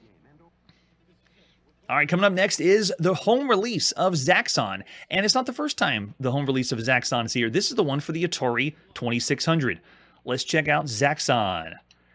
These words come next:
Here's the box. Uh, it looks like most of the Coleco releases. Or at least, I think, yeah, I'm pretty sure it's Coleco. So this,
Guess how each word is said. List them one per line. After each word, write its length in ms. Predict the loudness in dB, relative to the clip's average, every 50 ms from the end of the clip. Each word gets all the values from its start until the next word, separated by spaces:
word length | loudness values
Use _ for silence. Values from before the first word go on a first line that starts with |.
| _ _
Here's 200 | 2 4 4 4
the 100 | 4 2
box. 520 | 0 0 -2 -4 -2 -2 -2 -4 -4 -6 -10 _ _ _ _ _ _ _ _ _ _
Uh, 200 | -2 -2 0 2
it 60 | 2
looks 160 | 0 2 2 2
like 100 | 0 2
most 160 | 0 -2 0
of 60 | -2
the 80 | -2 -2
Coleco 420 | -2 -2 -4 0 2 2 2 2
releases. 540 | 2 0 0 -2 -4 -6 -8 -8 -8 -10 -12 _ _ _ _ _ _ _ _ _ _ _ _ _ _ _ _ -6
Or 80 | -2 0
at 80 | 0 2
least, 280 | 2 2 2 0 -4 -6
I 100 | -4 -4
think, 220 | -4 -4 -4 -2
yeah, 140 | -2 -2 -2
I'm 200 | -2 -4 -6 -6
pretty 180 | -4 -2 -2 -2
sure 100 | -2 -4
it's 100 | -6 -6
Coleco. 460 | -6 -6 -6 -4 -4 -4 -4 -6 -8 _ _ _ -20 -20 -20 -16 -6
So 120 | -2 0
this, 240 | 2 2 2 2 0